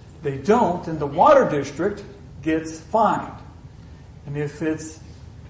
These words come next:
not a drought, it's about a thousand dollars a day they're fined for not meeting the quota. If it's in a drought situation, the water district will be fined ten thousand. And do you think that the, the water district will take those fines and not pass them on to you as well?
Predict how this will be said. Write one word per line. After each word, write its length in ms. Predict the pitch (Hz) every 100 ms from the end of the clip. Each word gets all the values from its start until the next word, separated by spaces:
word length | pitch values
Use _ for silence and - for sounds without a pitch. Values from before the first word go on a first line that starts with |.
| -
not 240 | 160 247 294
a 80 | 214
drought, 500 | 151 120 110 - -
it's 100 | -
about 200 | 165 170
a 40 |
thousand 380 | 170 214 202 190
dollars 300 | 175 160 147
a 60 | 139
day 240 | 123 113 -
they're 100 | 120
fined 400 | 120 123 110 113
for 160 | - 131
not 180 | 127 143
meeting 200 | 131 117
the 60 |
quota. 300 | - 127 - - - - - - - - -
If 340 | 147 147 -
it's 180 | 160 170
in 80 | 185
a 40 |
drought 360 | 175 240 302 -
situation, 580 | 214 - 143 127 127 151
the 80 | 135
water 340 | 143 151 151
district 280 | 147 156 147
will 80 | 135
be 100 | 139
fined 480 | - 143 143 143
ten 180 | 190 208
thousand. 420 | 190 123 - - - - - - - - -
And 120 | 143
do 80 | 139
you 100 | 214
think 340 | - 214 208 196
that 160 | 160
the, 60 | 143
the 200 | - 143
water 240 | 135 170 165
district 360 | 160 - 151
will 120 | 135
take 400 | 127 160 175 175
those 240 | 151 151 -
fines 340 | 147 139 143
and 80 | 127
not 200 | 135 143
pass 200 | 151 147
them 140 | 147
on 140 | 139 143
to 60 |
you 160 | 135 151
as 80 | 151
well? 240 | 135 -